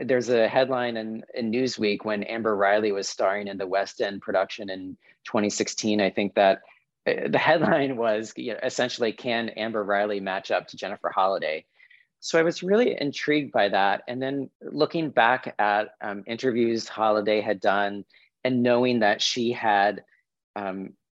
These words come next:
had a lot of weight loss after having gastric bypass surgery, and that when she returned to the role, there's always this question of whether she's going to wear a fat suit or not.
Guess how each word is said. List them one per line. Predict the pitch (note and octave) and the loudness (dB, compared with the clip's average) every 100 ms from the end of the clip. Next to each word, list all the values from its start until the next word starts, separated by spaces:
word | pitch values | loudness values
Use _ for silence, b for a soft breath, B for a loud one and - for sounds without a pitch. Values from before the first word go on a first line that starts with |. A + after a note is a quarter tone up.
| - | -10
had | G#2 A#2+ A#2+ - | 0 4 4 2
a | A2+ | 0
lot | G#2+ A2 | 2 2
of | A2+ | 0
weight | G2+ G2+ | -2 -4
loss | G2+ G2 F#2+ | 0 0 0
after | G2+ - G#2 | -6 -6 -6
having | G#2+ G2 G2+ F#2+ F#2+ F#2 - _ - | -2 -2 -4 -6 -8 -10 -14 _ -2
gastric | G#2+ G#2 A2 - | 0 2 -2 0
bypass | F#2+ G2 G#2+ F#2+ - | 2 2 0 -2 -2
surgery, | G2+ F#2+ G2+ G2 F#2 G2 - B B B _ - | -4 -4 -2 -2 -2 -4 -8 B B B _ -4
and | A#2 A2+ A2 G#2+ G#2+ G2 - _ _ - - | 0 2 2 0 -4 -6 -14 _ _ -20 -6
that | C#3+ B2+ A#2+ - | 2 4 4 0
when | B2+ B2+ | -2 -2
she | - C#3+ | 0 0
returned | C3 B2+ - C3 B2 | 2 0 0 -2 -2
to | A#2+ | -2
the | A#2+ | -2
role, | G#2+ A2+ A#2 A#2 A2+ A2+ b b b | 0 0 2 2 2 -2 b b b
there's | C#3+ B2+ B2+ | -4 -2 2
always | B2 B2+ | 4 2
this | - A#2 | -2 -10
question | - A2 G#2+ - A2 | -8 -6 -6 -4 -2
of | G2+ | -2
whether | G2 G#2 G#2+ G#2+ G#2 G2+ | -2 2 2 2 0 0
she's | - G#2+ - | -4 -6 -4
going | A2 G#2 | -4 -2
to | |
wear | G2+ F#2+ | 0 2
a | F#2+ | 2
fat | G2 F2 - | 2 0 -2
suit | - F#2+ F2 | -8 -8 -6
or | F#2 | -6
not. | F2+ D#2+ D#2 | -4 -4 -4